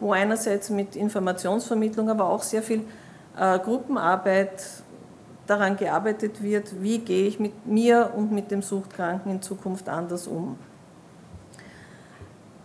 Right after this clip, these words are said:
Ja, das wäre eigentlich das, was ich Ihnen nahebringen wollte.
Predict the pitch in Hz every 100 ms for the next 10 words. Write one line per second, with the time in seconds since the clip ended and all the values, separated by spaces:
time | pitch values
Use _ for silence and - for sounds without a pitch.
0 | - - - - - - - - - -
1 | 170 147 190 - - 208 214 190 226 240
2 | 233 240 175 190 - 254 247 233 220 214
3 | 151 190 247 269 277 285 269 226 262 -